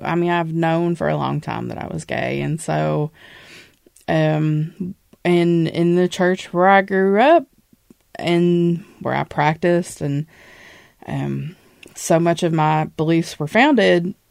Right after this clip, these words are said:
you know, homosexuality is not accepted. And so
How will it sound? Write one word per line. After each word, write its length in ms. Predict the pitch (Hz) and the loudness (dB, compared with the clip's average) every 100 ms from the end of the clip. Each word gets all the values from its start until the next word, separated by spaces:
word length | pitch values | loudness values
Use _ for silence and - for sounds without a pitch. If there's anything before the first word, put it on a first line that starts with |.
| _ | _
you 140 | 160 160 | -4 -2
know, 380 | 160 165 180 190 | 0 0 -2 -4
homosexuality 960 | 165 165 160 156 170 160 165 175 170 170 | -6 -4 -6 -8 -2 0 2 2 2 2
is 340 | 170 180 - _ _ - - - - _ _ | -2 -6 -18 _ _ -20 -20 -20 -20 _ _
not 240 | 160 160 165 | 2 4 4
accepted. 580 | 170 190 220 165 156 156 | 4 0 2 0 0 2
And 180 | 156 | 0
so 600 | 156 180 165 160 160 160 | 0 2 4 4 2 0